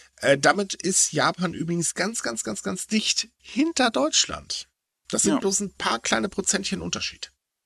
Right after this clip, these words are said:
Speaker 2: Ja, wir sind grad, Stand heute, also an dem Tag, wo wir das aufnehmen, den, was ist, neunter zehnter?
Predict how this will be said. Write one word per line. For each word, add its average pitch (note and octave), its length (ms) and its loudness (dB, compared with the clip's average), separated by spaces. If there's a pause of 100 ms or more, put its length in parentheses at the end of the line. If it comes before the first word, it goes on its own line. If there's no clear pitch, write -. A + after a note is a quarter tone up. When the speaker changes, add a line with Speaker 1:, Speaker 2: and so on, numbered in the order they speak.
(680)
Speaker 2:
Ja, G#2+ 160 0
wir G#2 100 0
sind C3+ 260 0
grad, D3 320 2
Stand C3 380 0
heute, D3 640 2
also A2 240 0
an A2 100 2
dem A#2 140 2
Tag, B2+ 180 -4
wo A#2+ 140 -2
wir A2+ 80 -4
das - 320 -8
aufnehmen, D3 640 2
den, A2+ 380 4 (220)
was B2 200 -4
ist, B2+ 220 -8
neunter B2+ 360 4
zehnter? D#3 420 2